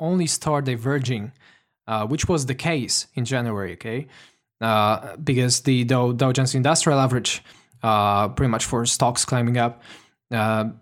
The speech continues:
just simply made higher highs, okay? Made a higher and then a higher high. The, at the same time, in transportational average, uh, made a pretty much higher in the lower li-, in lower highs, right? So, so they were, they, they started diverging, which means that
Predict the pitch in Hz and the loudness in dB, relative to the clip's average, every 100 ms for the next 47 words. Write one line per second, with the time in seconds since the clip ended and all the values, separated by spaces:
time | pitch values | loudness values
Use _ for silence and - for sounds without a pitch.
0 | _ - 135 - 135 127 127 120 - 135 | _ -2 2 2 2 2 2 0 0 2
1 | 120 - 117 160 - - _ 120 110 131 | 2 2 0 0 -4 -8 _ -4 0 2
2 | 123 120 120 127 120 113 127 127 120 113 | 2 2 2 2 0 0 -2 -2 0 0
3 | 127 110 123 135 160 - - - _ 127 | 0 -2 0 0 -2 -6 -16 -20 _ -2
4 | 123 120 123 131 135 143 135 156 143 113 | 2 2 2 0 2 2 2 2 2 2
5 | 117 - 127 120 117 - 156 - 131 123 | -2 -4 0 0 0 0 0 0 0 0
6 | 120 123 110 107 113 110 - - - _ | 0 0 0 0 -2 -4 -10 -16 -20 _
7 | 113 110 110 117 113 113 110 127 - _ | 0 2 2 2 2 2 0 -4 -12 _
8 | - 131 110 - 139 120 113 110 123 117 | -4 -2 0 0 2 2 2 2 2 2
9 | 101 95 143 127 127 120 127 117 107 - | 0 -2 -2 -2 -2 0 2 2 0 -4
10 | - - 120 135 - 127 110 - 127 143 | -8 -6 -2 0 0 0 0 0 2 2
11 | 160 147 135 - 143 135 139 135 131 151 | 2 0 -2 0 0 0 0 2 4 4
12 | 143 127 127 113 123 131 113 190 - 151 | 2 2 0 2 2 2 0 -2 -2 0
13 | 160 165 147 139 123 123 | 2 2 0 0 0 -4